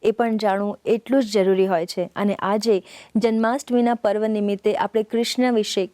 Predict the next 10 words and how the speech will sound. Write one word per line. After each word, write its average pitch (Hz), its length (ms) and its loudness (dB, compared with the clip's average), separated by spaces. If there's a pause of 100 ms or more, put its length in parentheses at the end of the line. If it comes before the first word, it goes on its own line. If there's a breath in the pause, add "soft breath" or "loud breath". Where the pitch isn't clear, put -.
ઘણી 285 300 2
બધી 226 260 2
બાબતો 185 600 0
અહીંયાથી 202 320 0
જાણી 185 300 0
શક્યા. 185 420 -4 (440 loud breath)
મુરલીનું 214 500 4
મહત્વ 202 400 -2
શું 196 220 -2
છે, 185 260 -4